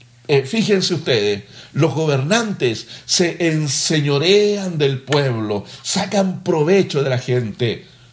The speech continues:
Esa era la visión que tenía Jesús, ¿ya?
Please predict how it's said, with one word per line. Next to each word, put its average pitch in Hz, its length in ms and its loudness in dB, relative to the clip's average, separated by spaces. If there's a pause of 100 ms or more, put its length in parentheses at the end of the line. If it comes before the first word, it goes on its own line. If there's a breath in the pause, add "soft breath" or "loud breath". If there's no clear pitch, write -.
(120)
Esa 208 260 0
era 226 120 2
la 185 160 0
visión 156 840 0 (280 loud breath)
que 143 140 2
tenía 139 600 0
Jesús, 131 840 0
¿ya? 139 320 2